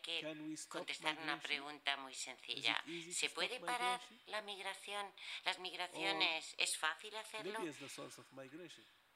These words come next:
Speaker 2: Libyans
Speaker 1: ¿O
Speaker 2: who
Speaker 1: Libia es la
Speaker 2: migrate
Speaker 1: fuente de
Speaker 2: in the
Speaker 1: migración? Los
Speaker 2: past five
Speaker 1: libios
Speaker 2: years, I think,
Speaker 1: que
Speaker 2: are
Speaker 1: han
Speaker 2: one thousand
Speaker 1: emigrado en los
Speaker 2: Libyans,
Speaker 1: últimos
Speaker 2: maybe,
Speaker 1: años, creo
Speaker 2: more
Speaker 1: que
Speaker 2: or
Speaker 1: quizá
Speaker 2: less.
Speaker 1: unos mil, más
Speaker 2: But
Speaker 1: o
Speaker 2: the
Speaker 1: menos.
Speaker 2: Africans coming from the south,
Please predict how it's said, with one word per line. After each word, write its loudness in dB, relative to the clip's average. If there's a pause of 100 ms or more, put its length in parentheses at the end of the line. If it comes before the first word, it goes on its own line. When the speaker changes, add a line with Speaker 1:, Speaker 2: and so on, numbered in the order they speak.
(360)
Speaker 2:
Libyans -4
Speaker 1:
¿O 2
Speaker 2:
who 2
Speaker 1:
Libia 4
es 2
la 4
Speaker 2:
migrate -4
Speaker 1:
fuente 4
de -2
Speaker 2:
in -6
the -4
Speaker 1:
migración? -2
Los 0
Speaker 2:
past -8
five 6
Speaker 1:
libios 0
Speaker 2:
years, -4
I -4
think, -14
Speaker 1:
que 6
Speaker 2:
are 6
Speaker 1:
han 2
Speaker 2:
one -6
thousand -2
Speaker 1:
emigrado 4
en -4
los -2
Speaker 2:
Libyans, -4
Speaker 1:
últimos -2
Speaker 2:
maybe, 6
Speaker 1:
años, -2
creo 4
Speaker 2:
more -4
Speaker 1:
que 2
Speaker 2:
or -4
Speaker 1:
quizá 2
Speaker 2:
less. -4
Speaker 1:
unos -4
mil, -6 (340)
más 0
Speaker 2:
But -8
Speaker 1:
o -4
Speaker 2:
the -4
Speaker 1:
menos. -2 (640)
Speaker 2:
Africans -10
coming -12 (200)
from -10
the -14
south, -8